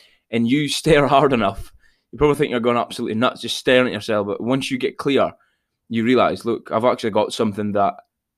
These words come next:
that you've not got, or you've not got, or she's not got,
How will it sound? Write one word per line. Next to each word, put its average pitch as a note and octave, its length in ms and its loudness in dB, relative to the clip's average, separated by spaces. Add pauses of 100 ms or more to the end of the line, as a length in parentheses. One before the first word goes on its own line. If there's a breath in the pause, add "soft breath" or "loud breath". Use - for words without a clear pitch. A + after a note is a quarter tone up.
(380)
that G#2+ 100 -4
you've A2+ 300 2
not G#2+ 220 0
got, G2+ 220 2
or G2 120 -4
you've G#2 260 -2
not G2+ 220 -2
got, G2+ 160 -4
or G2 120 -10
she's A#2 300 -8
not G#2+ 180 -8
got, G#2+ 220 -4